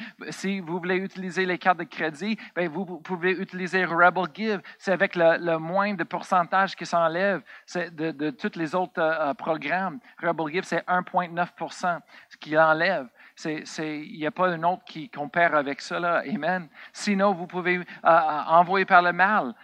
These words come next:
euh, courriel, vos, un chèque à l'Église sur le roc. Amen. Euh, pour les choses, on reçoit les dîmes, on reçoit les choses ici dans le naturel, mais la Bible dit en même temps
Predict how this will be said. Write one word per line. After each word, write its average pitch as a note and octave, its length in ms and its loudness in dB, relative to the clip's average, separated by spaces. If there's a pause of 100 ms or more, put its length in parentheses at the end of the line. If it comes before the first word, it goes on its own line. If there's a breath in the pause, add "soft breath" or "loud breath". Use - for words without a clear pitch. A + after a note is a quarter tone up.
(140)
euh, D#3 320 2
courriel, F3+ 600 -2 (160 loud breath)
vos, E3+ 360 -4
un D#3+ 220 -2
chèque - 380 0
à D#3 60 0
l'Église D3 360 -4
sur F3+ 240 2
le F3+ 80 2
roc. G3+ 400 2
Amen. E3 440 -4 (340 loud breath)
Euh, E3 120 2 (340)
pour F3+ 120 -4
les F3+ 100 0
choses, G3 220 -2 (240 loud breath)
on F#3+ 180 8
reçoit G#3 640 0
les G3 180 -2
dîmes, G3 280 -2
on F#3+ 140 2
reçoit G#3+ 400 0
les G#3 100 2
choses F#3 240 -4
ici F#3+ 240 -4
dans G3 140 4
le F3+ 80 0
naturel, F#3 480 0
mais F#3 100 0
la E3 120 2
Bible G3+ 320 0
dit A3+ 180 0
en F3 160 2
même A#3 240 6
temps A#3+ 360 4